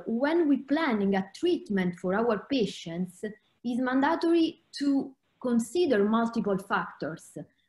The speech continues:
such as comorbidities, age, immunostatus, because fis-, first of all, we should to prevent that patients becoming in-, infected,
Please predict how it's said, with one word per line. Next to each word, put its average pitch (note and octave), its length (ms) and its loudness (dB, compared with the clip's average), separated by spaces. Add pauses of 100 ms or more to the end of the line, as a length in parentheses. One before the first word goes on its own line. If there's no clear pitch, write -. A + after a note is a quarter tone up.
such A3+ 300 -2
as G3 180 0 (100)
comorbidities, C#4 880 2 (500)
age, B3+ 560 6 (460)
immunostatus, B3+ 1160 2 (440)
because C4 540 4
fis-, C#4+ 240 4 (100)
first C4+ 280 2
of A#3+ 120 4
all, D4+ 440 4
we A3+ 160 2
should - 480 2
to C4+ 100 0
prevent F#3+ 520 2 (480)
that G3+ 260 -4
patients B3 480 2
becoming F#3 440 0
in-, F3 220 -2
infected, G3+ 800 -4